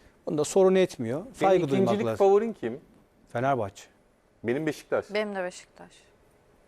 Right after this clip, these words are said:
Speaker 1: Yani ben eğer şu bahsettiğim, e, maçlardan Fenerbahçe böyle bir avantajı yakalamışken buradan iyi bir çıkış yaparsa,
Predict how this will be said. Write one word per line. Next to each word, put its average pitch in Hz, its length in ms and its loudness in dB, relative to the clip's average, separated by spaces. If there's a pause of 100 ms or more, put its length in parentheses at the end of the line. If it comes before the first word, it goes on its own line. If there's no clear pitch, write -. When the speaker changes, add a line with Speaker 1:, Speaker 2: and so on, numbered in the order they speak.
(800)
Speaker 1:
Yani 117 380 -6 (680)
ben 170 180 4
eğer 180 260 6
şu 196 460 4
bahsettiğim, 180 760 2 (580)
e, 147 580 4
maçlardan 170 1040 2
Fenerbahçe 170 800 2 (160)
böyle 185 300 4
bir 165 140 2
avantajı 170 460 2
yakalamışken 170 760 0 (400)
buradan 170 280 4
iyi 185 180 0
bir 208 60 -4
çıkış - 340 -6
yaparsa, 156 600 0